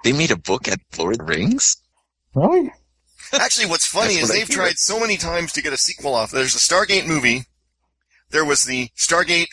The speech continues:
Speaker 3: novels that were direct sequels to the movie.
Speaker 2: Uh, the novels were terrible.
Speaker 3: I haven't read 'em. I just, I got a
Speaker 1: A
Speaker 3: couple.
Speaker 1: surprise.
Speaker 2: I read one or two.
Speaker 3: And then they had the Stargate S G one come out, and then you had Stargate S G one novels come out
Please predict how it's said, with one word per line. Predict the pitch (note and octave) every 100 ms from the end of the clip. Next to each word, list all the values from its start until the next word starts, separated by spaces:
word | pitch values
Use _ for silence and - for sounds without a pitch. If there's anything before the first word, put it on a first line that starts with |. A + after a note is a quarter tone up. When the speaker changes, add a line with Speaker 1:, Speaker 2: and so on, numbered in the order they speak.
| -
Speaker 3:
novels | C#3+ E3 D#3 C#3+ C#3
that | C#3+ -
were | C3 C3 A#2+ - -
direct | - D3 D#3 -
sequels | - F#3 C3+ C#3 C3 -
to | -
the | D#3
movie. | C#3 G#3+ C3 A#2 C3+ _ _ _ _ -
Speaker 2:
Uh, | A#2 G#2
the | G2+
novels | G#2 G#2+ G#2
were | F#2
terrible. | F2+ G#2 G2 F2+ F2 F2+ -
Speaker 3:
I | B2+
haven't | A#2 A2
read | A2+
'em. | G#2+
I | A2
just, | A2 - - - -
I |
got | A#2 A#2
a |
Speaker 1:
A | G#2+
Speaker 3:
couple. | G#2+ -
Speaker 1:
surprise. | F#2 D#2+ _ _ _ _
Speaker 2:
I | B2+
read | A#2+ A#2 G#2
one | G2+ G2
or |
two. | - F#2+ E2+ _ _ _ -
Speaker 3:
And | D3
then | D#3
they | E3 D#3+
had | D#3+ D#3+ D3+
the | C3+ C#3+ C#3+
Stargate | - D#3 D#3+ D3+ D#3
S | D3+ D3+
G | D3+ C#3+
one | C3+ E3 D3+
come | C3+ B2
out, | C3 C3+
and | C#3+
then | G#3
you | G3+
had | D#3+ D#3
Stargate | D3 - F3 D#3+ E3+
S | D#3+ D#3+
G | - D3+
one | C3+ G#3 F#3
novels | C#3+ C3 A#2+ A#2+
come | - A#2+
out | A2+ A#2